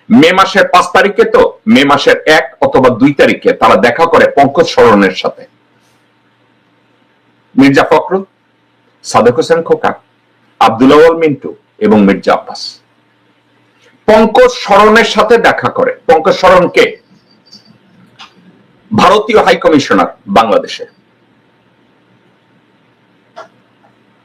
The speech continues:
দুই দফা মিটিং হয় এদের সাথে। ও, by the way, আমি আরেকজনের নাম বলতে ভুলে গেছি, আমির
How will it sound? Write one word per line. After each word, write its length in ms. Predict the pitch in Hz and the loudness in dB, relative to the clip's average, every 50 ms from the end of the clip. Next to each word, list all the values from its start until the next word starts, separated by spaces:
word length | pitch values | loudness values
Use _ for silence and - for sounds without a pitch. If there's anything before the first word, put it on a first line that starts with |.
| _ _ _ - | _ _ _ -6
দুই 280 | - 123 - 262 302 285 | -2 0 2 2 2 2
দফা 340 | 277 302 285 269 285 277 220 - - - - _ _ _ _ _ _ _ _ _ _ _ _ _ _ _ _ _ _ _ - | 2 2 0 2 0 0 0 -2 -4 -10 -18 _ _ _ _ _ _ _ _ _ _ _ _ _ _ _ _ _ _ _ 0
মিটিং 280 | 151 170 170 214 202 190 | 0 0 0 0 0 2
হয় 180 | 160 151 135 | 2 2 2
এদের 180 | - 131 - - | 0 0 -2 -6
সাথে। 280 | - - - - _ _ _ _ _ _ _ _ _ _ _ _ _ _ _ _ _ _ _ _ _ _ _ _ _ _ _ _ _ _ _ _ _ _ _ - - | -6 -10 -16 -20 _ _ _ _ _ _ _ _ _ _ _ _ _ _ _ _ _ _ _ _ _ _ _ _ _ _ _ _ _ _ _ _ _ _ _ -4 -2
ও, 280 | 175 - - - - - 135 | 0 0 0 -2 -6 -6 -4
by 140 | 139 147 | -2 -2
the 140 | 147 139 131 117 | 0 0 -2 -2
way, 120 | 117 - - - | -2 -4 -6 -2
আমি 200 | - 127 139 131 | 0 2 2 2
আরেকজনের 420 | 123 139 147 143 143 160 156 151 | 2 0 0 0 0 2 2 4
নাম 220 | 139 135 135 139 | 4 4 2 2
বলতে 200 | 143 143 - - | 0 0 0 0
ভুলে 260 | 120 117 120 120 135 - | 0 0 0 0 0 0
গেছি, 300 | 92 - - - - _ _ _ _ _ _ _ _ _ _ _ _ _ _ _ _ _ _ _ _ | -2 -6 -10 -16 -20 _ _ _ _ _ _ _ _ _ _ _ _ _ _ _ _ _ _ _ _
আমির 220 | - 139 156 151 | -2 0 0 0